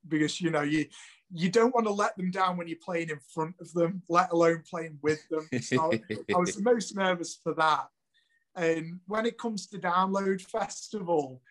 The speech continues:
Speaker 1: just, you know, you're playing your own songs, you know, you, you're with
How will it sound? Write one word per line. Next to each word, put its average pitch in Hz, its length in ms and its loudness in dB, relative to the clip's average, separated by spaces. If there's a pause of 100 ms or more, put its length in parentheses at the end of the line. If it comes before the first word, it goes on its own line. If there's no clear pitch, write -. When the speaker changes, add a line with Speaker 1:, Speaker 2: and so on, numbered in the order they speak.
(420)
Speaker 1:
just, - 440 -2 (280)
you 180 120 -6
know, 143 260 0
you're 151 140 -4
playing 170 340 -2
your 147 200 0
own 156 240 4
songs, 147 880 -4 (340)
you 151 120 -4
know, 147 80 -2
you, 151 260 0
you're 165 160 0
with 175 260 4